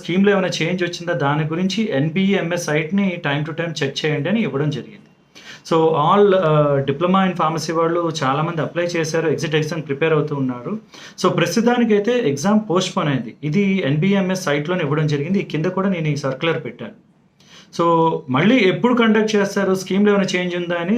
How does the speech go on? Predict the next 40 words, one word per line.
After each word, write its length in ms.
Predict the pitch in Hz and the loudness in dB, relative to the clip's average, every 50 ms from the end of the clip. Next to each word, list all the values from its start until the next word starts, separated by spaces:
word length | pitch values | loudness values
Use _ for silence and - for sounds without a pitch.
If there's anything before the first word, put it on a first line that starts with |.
| 226 - - | 0 0 0
సైట్‌లో 320 | 151 147 160 - 208 190 156 | 0 0 0 0 0 -2 -2
ఎక్స్‌ప్లెయిన్ 300 | 151 - - 170 170 156 151 | -2 -2 -4 -4 -2 -2 -2
చేస్తా 240 | 139 131 - - 147 131 | -2 -4 -4 -6 -8 -6
ఉన్నారు. 200 | 120 117 107 - - _ - - - - - - 160 196 | -6 -6 -8 -10 -14 _ -20 -20 -20 -14 -4 0 4 4
ఏ 40 | 226 240 | 4 4
అప్‌డేట్ 260 | 214 190 196 226 226 220 | 4 4 4 4 4 4
వచ్చినా 180 | 208 214 214 220 202 | 2 4 2 2 2
నేను 120 | 185 175 151 | 2 0 -2
ఒక 80 | 151 139 147 | 0 0 0
వీడియో 180 | 165 185 190 185 185 | 2 2 0 0 0
చేసి 160 | 170 151 - - | -4 -4 -4 -4
పెడతాను. 340 | 147 139 - 147 151 170 220 226 220 135 127 | -6 -4 -4 -4 -2 -2 -2 -4 -4 -4 -4
Just 140 | 160 156 156 - | -4 -4 -2 0
follow 200 | 135 135 143 147 147 143 | 0 0 0 0 0 -2
my 60 | 131 - | -4 -4
channel. 280 | 131 117 110 107 104 - - 117 113 | -4 -4 -4 -4 -6 -6 -12 -14 -12
Uh, 160 | 110 107 107 - - _ - - - - 127 | -12 -12 -12 -16 -20 _ -20 -20 -16 -6 -4
జీ 100 | 151 170 165 | -4 -2 -2
సాయి 180 | 175 160 156 151 151 | 0 0 0 2 2
రాజేష్ 240 | 156 147 - - 160 | 0 0 -2 -4 -2
అని 80 | 151 139 131 139 | -2 0 0 0
YouTube-లో 380 | 147 143 - 160 151 151 147 151 - | -2 -2 -2 -2 0 0 -2 -2 -4
కొడితే 220 | - - - 208 208 165 | -8 -4 -2 0 0 0
నా 40 | 139 147 | 0 0
ఛానల్ 260 | 135 127 131 135 127 113 | 0 0 0 0 0 -2
వస్తుంది. 280 | 107 - - 131 170 190 - - - - - - - | -4 -6 -8 -10 -10 -10 -12 -16 -20 -20 -16 -6 -2
I'll 140 | 156 156 180 | 0 2 4
give 120 | 208 220 208 | 4 6 6
you 60 | 160 151 | 6 4
all 100 | 165 165 160 | 4 4 2
the 40 | 143 110 | 0 0
updates. 320 | - - 113 98 - - - - - _ _ _ _ - - _ - | -2 -6 -8 -8 -8 -10 -14 -16 -20 _ _ _ _ -20 -20 _ -4
All 160 | 127 143 175 180 185 | -2 0 2 2 2
the 40 | 185 196 | 2 2
best. 160 | 240 233 - - - - 135 | 0 0 -2 -8 -6 -6 -6
I 60 | 135 | -4
think 120 | 160 165 151 143 | -4 -2 -2 -2
this 100 | 139 156 143 | 0 0 -2
is 80 | 117 120 110 | -2 -2 -6
useful. 260 | 107 - - - - | -8 -10 -14 -18 -20